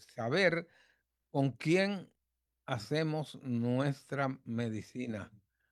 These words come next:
Eh, y eso es importantísimo, importantísimo, porque aunque usted vea que una persona inclusive tiene su licencia,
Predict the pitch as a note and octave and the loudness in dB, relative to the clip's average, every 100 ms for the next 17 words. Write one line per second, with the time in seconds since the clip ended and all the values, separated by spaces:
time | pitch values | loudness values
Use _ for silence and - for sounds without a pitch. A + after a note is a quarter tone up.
0 | _ _ _ - G#2 G#2+ A2 A#2+ C3+ D#3 | _ _ _ -10 -8 -4 0 0 0 0
1 | D#3 D#3 C3 C3+ B2 B2 - A#2 A2+ - | 0 0 0 0 2 -2 -4 -8 -6 -4
2 | D#3 - A2+ G2+ G2+ A2+ G2+ A#2 G#2+ A#2 | -4 -4 -6 -6 -6 -8 -6 -8 -6 -6
3 | C3+ D3+ C#3+ A2+ A2+ A2 B2 A#2 - B2+ | -6 -4 -2 -2 -4 -8 -4 -4 -2 -4
4 | A#2 - - _ _ - B2 - D#3+ E3+ | -4 -8 -20 _ _ -4 -4 2 2 2
5 | F#3+ F3 E3+ D#3+ D#3+ D3+ D3+ D#3+ C#3+ F3 | 2 4 4 2 0 0 0 -4 0 0
6 | E3 C#3 B2 B2+ A#2 C3 A#2 D#3 D#3 D3+ | 2 0 -2 -4 -2 -4 -2 -2 -2 -2
7 | D3+ C3 D#3 D#3 G3+ G3+ F3 D#3+ D#3+ | -2 -2 -2 -2 -2 -2 -2 -4 -4